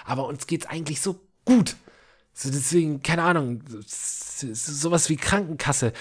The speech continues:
Stell dir vor, also, ich bin ja wirklich, hm, ich mag Amerika, ich find das mega interessant. Liegt vielleicht daran, dass ich ein kleiner Filmjunkie bin. Ich will da auf jeden Fall in meinem Leben auch mal hin.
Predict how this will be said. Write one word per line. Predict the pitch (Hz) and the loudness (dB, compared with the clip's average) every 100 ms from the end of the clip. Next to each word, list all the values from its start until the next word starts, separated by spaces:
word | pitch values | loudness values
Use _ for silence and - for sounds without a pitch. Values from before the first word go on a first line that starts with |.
| - - | -8 2
Stell | - 214 | 6 8
dir | 214 | 8
vor, | - 208 180 - - - | 8 4 4 0 -12 -2
also, | 156 147 - _ _ - - _ - - - | 0 0 -6 _ _ -20 -20 _ -20 -18 -8
ich | - | -2
bin | 175 | 0
ja | 165 151 | 2 0
wirklich, | - 156 - - | -2 -2 -4 -8
hm, | 123 120 - _ _ _ _ _ _ - - _ - - | -4 -4 -6 _ _ _ _ _ _ -20 -20 _ -18 -8
ich | 113 | 0
mag | 135 156 - | 2 2 2
Amerika, | 135 131 110 95 98 | 4 4 2 -2 -2
ich | - | 0
find | 123 | 2
das | 117 | 4
mega | 117 143 131 | 6 6 6
interessant. | 120 117 - 107 - - - - - | 2 0 0 -2 -4 -16 -18 -16 -2
Liegt | 131 160 | 0 2
vielleicht | 156 143 | 4 4
daran, | 139 131 | 4 4
dass | 123 127 | 2 0
ich | 120 | -4
ein | |
kleiner | 117 131 120 | 0 2 2
Filmjunkie | - 143 135 123 120 | 2 2 4 2 2
bin. | 120 120 117 - - - | 2 2 0 -8 -20 -16
Ich | - 120 | -12 0
will | 139 | 4
da | 151 | 4
auf | 127 - | 2 -2
jeden | 123 180 175 170 | 0 2 2 4
Fall | 156 147 | 2 4
in | |
meinem | 139 131 127 | 2 0 2
Leben | 139 | 2
auch | 123 | 2
mal | 117 110 | 0 2
hin. | 127 104 | 2 -2